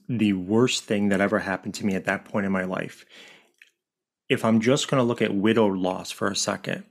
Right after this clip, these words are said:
I thought I knew what my mom was going through. And I had absolutely no idea because every loss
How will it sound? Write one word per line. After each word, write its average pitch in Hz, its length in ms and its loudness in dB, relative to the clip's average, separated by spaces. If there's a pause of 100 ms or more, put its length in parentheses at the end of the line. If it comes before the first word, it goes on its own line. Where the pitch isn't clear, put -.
(420)
I 117 260 2
thought 110 480 0
I 101 80 0
knew 101 220 2
what 101 200 0
my 98 140 2
mom 98 360 0
was 98 120 -8
going 92 280 -2
through. - 260 -8 (880)
And 113 100 4
I 107 40 2
had 110 280 -2
absolutely 110 1120 2 (240)
no 98 600 0 (220)
idea 127 480 2 (100)
because - 340 0
every 120 320 2
loss 107 520 2